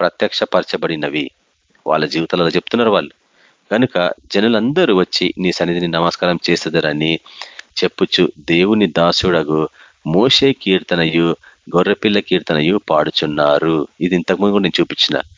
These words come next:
మోషే కీర్తన ఏంది, గొర్రెపిల్ల కీర్తన ఏంది అనేది రక్షణకు సంబంధించింది. పాపపు జీవితం నుంచి ఆయన మనల్ని పరిశుద్ధులుగా మార్చి కొనుక్కొని తన బిడ్డలుగా చేసుకున్నాడు. అదే ఆ యొక్క కీర్తన అన్నట్టు.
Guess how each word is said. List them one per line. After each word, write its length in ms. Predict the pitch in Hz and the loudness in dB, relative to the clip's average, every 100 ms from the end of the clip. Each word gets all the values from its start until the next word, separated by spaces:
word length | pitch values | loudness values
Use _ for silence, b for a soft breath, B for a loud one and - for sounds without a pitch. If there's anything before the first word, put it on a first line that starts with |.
| B - - | B -14 0
మోషే 300 | 98 98 107 | 2 2 0
కీర్తన 440 | - 98 85 92 | 0 -2 0 0
ఏంది, 440 | 90 87 90 113 - | 2 2 2 0 2
గొర్రెపిల్ల 380 | 82 80 - 85 | 0 2 0 -2
కీర్తన 420 | - 82 76 78 | 0 -2 0 0
ఏంది 260 | 73 76 71 | 0 0 0
అనేది 320 | 69 - - _ _ _ _ - _ _ _ _ - - - | -2 -6 -12 _ _ _ _ -20 _ _ _ _ -20 -10 -4
రక్షణకు 460 | 175 - 92 85 | 0 0 0 -2
సంబంధించింది. 680 | - - 78 76 - 73 76 _ _ B B B B - | -2 0 0 0 -2 -2 -6 _ _ B B B B -2
పాపపు 360 | 98 - - | 0 0 -2
జీవితం 500 | 92 - 92 - 87 | -2 0 -2 -2 -6
నుంచి 420 | 85 80 - 156 175 b b b | -6 -6 -4 -4 -6 b b b
ఆయన 180 | 85 90 | -4 -2
మనల్ని 440 | 90 87 87 85 85 | 0 0 0 -2 -4
పరిశుద్ధులుగా 600 | - 90 - 110 107 95 | -2 -2 -2 -2 -2 0
మార్చి 520 | 78 78 - - 98 - | 0 -2 -2 -4 -6 0
కొనుక్కొని 540 | 90 92 - 90 101 | 0 0 -2 -2 -2
తన 220 | - 90 | -2 -2
బిడ్డలుగా 420 | 80 - 95 98 92 | -2 -2 0 2 2
చేసుకున్నాడు. 600 | 82 80 - 82 76 73 - | 0 -2 -2 0 -2 -4 -4
అదే 380 | 76 92 113 - b b b - | 0 0 0 -4 b b b -4
ఆ 80 | 76 | -2
యొక్క 180 | - | -4
కీర్తన 500 | - - 87 - 151 | -8 -4 -4 -2 -4
అన్నట్టు. 460 | 143 135 67 - 65 | -2 -4 -6 -6 -14